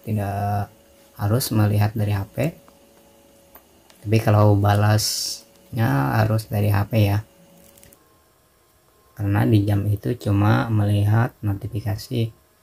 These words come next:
Oke, ini khusus ya. Khusus atau custom. Kita klik dari album untuk memilih foto ya. Oke, album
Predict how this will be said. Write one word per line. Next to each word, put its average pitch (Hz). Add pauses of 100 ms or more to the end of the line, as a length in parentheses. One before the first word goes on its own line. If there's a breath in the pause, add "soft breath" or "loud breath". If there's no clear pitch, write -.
Oke, 123
ini 131
khusus 113
ya. 113 (1300)
Khusus 123
atau 113 (1900)
custom. 120 (1700)
Kita 117 (160)
klik 120
dari 110
album 110 (2750)
untuk 110
memilih 107
foto 110
ya. 117 (640)
Oke, 120
album 113